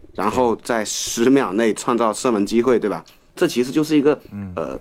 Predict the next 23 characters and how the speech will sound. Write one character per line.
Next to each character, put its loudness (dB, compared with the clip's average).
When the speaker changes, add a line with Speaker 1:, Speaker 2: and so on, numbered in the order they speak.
Speaker 1:
这 -2
个 2
高 -2
位 2
逼 0
抢 -4
的 -2
一 2
个， 2
一 -10
个 2
极 -6
致 2
吧， -6
对 -2
吧？ -6
在 -2
训 2
练 2
的 -4
时 -12
候。 -16
Speaker 2:
对。 -12